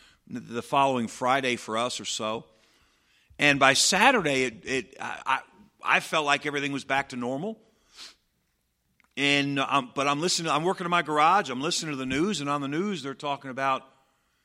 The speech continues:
how there's people in the city who have no water. Well, I had just been to Walmart that morning, and everything at, at Walmart here,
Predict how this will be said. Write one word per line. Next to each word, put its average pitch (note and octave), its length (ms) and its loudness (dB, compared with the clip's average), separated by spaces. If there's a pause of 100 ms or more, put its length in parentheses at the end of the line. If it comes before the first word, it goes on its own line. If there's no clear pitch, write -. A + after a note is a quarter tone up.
(240)
how D3 220 4
there's C3+ 180 2
people D#3+ 540 -4 (440)
in D3 160 0
the C3+ 60 -2
city F3+ 580 0 (840)
who D#3 380 -2
have F3+ 180 4
no F#3 120 2
water. D3 500 -6 (640)
Well, C#3 140 2
I F3 60 6
had G3 160 2
just C#3 180 -6
been D3 140 -4
to C#3+ 80 -4
Walmart C3+ 540 -4
that A#2+ 240 -6
morning, E3 420 -8 (800)
and D#3+ 320 -6 (340)
everything D#3+ 400 -8
at, D#3 200 -8
at C3+ 140 -6
Walmart D3 480 -4
here, F#3+ 340 -6